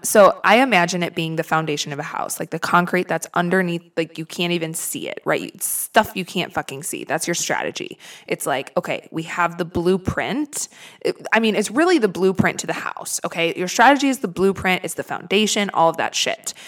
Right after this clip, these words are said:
And then everything that you build on top of that, it's like you're building, you have to build one thing before you build the next, right? You have to do that before, you have to do the studs and all that shit before you put on the sheetrock.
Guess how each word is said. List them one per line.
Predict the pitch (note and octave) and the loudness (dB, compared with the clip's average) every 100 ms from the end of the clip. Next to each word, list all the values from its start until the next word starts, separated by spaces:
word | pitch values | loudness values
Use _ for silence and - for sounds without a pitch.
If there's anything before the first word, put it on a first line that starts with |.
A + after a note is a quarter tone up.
| - - | -20 -4
And | F3+ F#3 | 0 0
then | F3 | 2
everything | G#3+ C4 C#4 C#4 | 2 2 -2 -4
that | B3+ | -4
you | G#3 | -2
build | E3 E3+ | 0 0
on | - E3 | 0 -4
top | E3 - D3 F#3 | -4 -2 0 0
of | F#3+ | 2
that, | A3+ A#3 - | 6 6 4
it's | F3+ G3 | 0 0
like | F3 - | 0 -2
you're | F#3 | -4
building, | E3 E3 G3 A3+ C4+ C#4+ C4+ | -4 -2 0 2 0 -2 -4
you | F#3+ | -4
have | G3+ C4+ | 4 4
to | D#4 | 4
build | B3 G3 F#3 | 2 2 2
one | D#3 E3+ F3+ F#3+ | -2 2 2 2
thing | F#3 E3 E3 | -2 -6 -6
before | D#3+ E3 E3 | -6 -2 -2
you | D#3+ | -2
build | D#3 D3+ | -4 -6
the | D#3 | -8
next, | D#3 - - | -8 -10 -6
right? | F3 E3 | -4 -2
You | A3+ | 2
have | A#3+ B3+ | 4 4
to | C#4+ | 2
do | A#3 F#3+ | -2 2
that | E3+ E3+ - | 4 4 0
before, | F3+ F3+ E3 - | 0 2 2 0
you | F#3 | -2
have | F#3 | -4
to | F#3 | -6
do | - F#3 | -6 -6
the | F3+ | -2
studs | - C4 A#3+ A3+ | 6 8 8 6
and | G3 | 2
all | F#3 | 0
that | F3+ F3+ | 0 -2
shit | F#3+ E3 | -2 -2
before | E3+ E3 | -4 -4
you | E3 | -4
put | E3+ | -4
on | D#3+ | -6
the | D#3 | -8
sheetrock. | - D#2 A#1+ - - | -10 -8 -10 -10 -16